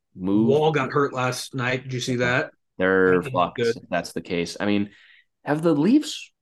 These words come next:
Speaker 1: when was the last time they won a game in regulation? Every time I watch a game, they
Speaker 2: They
Speaker 1: win
Speaker 2: won
Speaker 1: a
Speaker 2: last
Speaker 1: game.
Speaker 2: night in regulation.
Speaker 1: Yeah, that's true. I didn't watch that game, so it doesn't count. But
Speaker 2: Yeah, I mean, Wall got hurt and the, Martin Jones came in. Did you know Martin Jones plays for the Leafs?
Speaker 1: I thought that was last year. Am I making
Speaker 2: No.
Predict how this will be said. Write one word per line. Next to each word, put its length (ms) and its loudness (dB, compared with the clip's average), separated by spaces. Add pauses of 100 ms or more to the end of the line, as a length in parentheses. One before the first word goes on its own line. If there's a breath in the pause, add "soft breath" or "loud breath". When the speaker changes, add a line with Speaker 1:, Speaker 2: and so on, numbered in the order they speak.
(300)
Speaker 1:
when 120 0
was 80 4
the 60 0
last 180 0
time 120 -4
they 60 2
won 180 -2
a 40 -4
game 180 -4
in 200 -8
regulation? 580 -6
Every 160 0
time 200 -2
I 80 2
watch 360 0
a 40 -4
game, 280 -2
they 60 -2
Speaker 2:
They 80 0
Speaker 1:
win 60 4
Speaker 2:
won 100 8
Speaker 1:
a 40 -2
Speaker 2:
last 220 0
Speaker 1:
game. 80 0
Speaker 2:
night 120 -2
in 40 -10
regulation. 560 -8
Speaker 1:
Yeah, 140 2
that's 160 0
true. 160 -6
I 80 0
didn't 160 -2
watch 220 -2
that 140 -10
game, 220 -12
so 180 -10
it 60 -12
doesn't 220 -14
count. 280 -14
But 200 -4 (160 loud breath)
Speaker 2:
Yeah, 160 2
I 40 2
mean, 140 2
Wall 240 4
got 220 2
hurt 260 4
and 180 -6
the, 200 -2
Martin 420 2
Jones 380 0
came 260 -2
in. 160 -10
Did 100 -8
you 100 4
know 40 4
Martin 240 2
Jones 260 4
plays 220 6
for 80 -4
the 100 0
Leafs? 380 2 (880)
Speaker 1:
I 40 -8
thought 160 0
that 120 -6
was 140 0
last 440 -8
year. 240 -14 (200)
Am 60 -2
I 60 0
making 220 2
Speaker 2:
No. 160 0